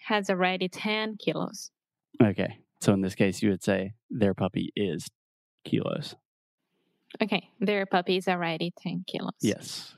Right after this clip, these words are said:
Speaker 2: Can you give me one more about Bruna and João?
Speaker 1: Their apartment is really, really spacious. I love it.
Speaker 2: Spacious.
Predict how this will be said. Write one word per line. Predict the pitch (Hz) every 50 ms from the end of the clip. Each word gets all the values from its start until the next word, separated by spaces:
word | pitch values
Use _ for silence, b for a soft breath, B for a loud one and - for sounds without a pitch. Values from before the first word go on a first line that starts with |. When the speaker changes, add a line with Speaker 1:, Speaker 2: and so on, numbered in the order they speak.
| _ -
Speaker 2:
Can | - 104 95
you | 92
give | 85 95
me | 90 92 92
one | 87 95 95 92
more | 92 92 101 120 131 _ _ _ _ _ -
about | - 110 95 98 95 98 - -
Bruna | - 104 98 95 98
and | 95 95 90
João? | 95 101 104 117 B B B B B B B B B B B B B _ _ _ _ _ _ _ _ -
Speaker 1:
Their | 208 202 220 220 208
apartment | 214 208 - 214 214 226 220 - 233 226 220 196
is | 190 185 170 - 185
really, | 175 190 202 202 190 185 185
really | 170 170 180 175 160 156 165
spacious. | 160 - - - 139 - - - - 139 185
I | 156 156
love | 160 - - - -
it. | - - _ - - -
Speaker 2:
Spacious. | - - - - 120 147 170 - - - - - - - - -